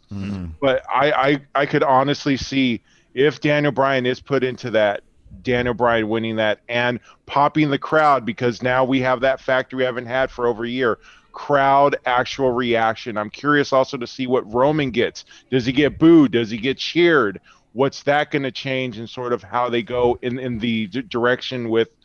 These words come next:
Speaker 2: their sh-, uh, uh, pay, pay-per-view storylines going forward past WrestleMania as well?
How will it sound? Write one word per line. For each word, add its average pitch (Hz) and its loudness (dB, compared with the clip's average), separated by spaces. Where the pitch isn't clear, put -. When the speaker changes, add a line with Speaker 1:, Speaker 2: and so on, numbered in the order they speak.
Speaker 2:
their 123 2
sh-, - -2
uh, 120 4
uh, 120 4
pay, 151 -2
pay-per-view 139 -2
storylines 131 0
going 123 0
forward 123 0
past 120 -4
WrestleMania 104 -8
as 95 -16
well? 98 -6